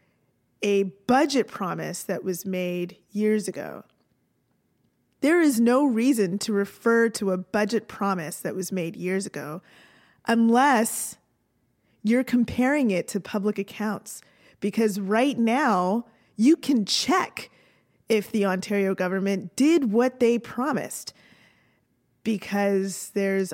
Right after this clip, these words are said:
audits and public accounts that you can check to double, to make sure, uh,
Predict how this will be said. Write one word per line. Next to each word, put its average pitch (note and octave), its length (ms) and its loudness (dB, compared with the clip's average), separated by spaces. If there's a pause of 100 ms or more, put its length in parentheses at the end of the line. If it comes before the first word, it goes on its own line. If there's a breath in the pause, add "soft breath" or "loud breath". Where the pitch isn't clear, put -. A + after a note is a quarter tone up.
audits D4+ 540 -2
and F3+ 200 -4
public G3+ 340 -6
accounts B3+ 540 -4
that - 100 -8
you F#3 80 -8
can F#3+ 160 -6
check A3 340 -6
to G3 120 -8
double, F#3+ 260 -2
to - 180 -8
make F#3 300 -2
sure, G#3 640 2 (640 loud breath)
uh, F#3+ 180 -2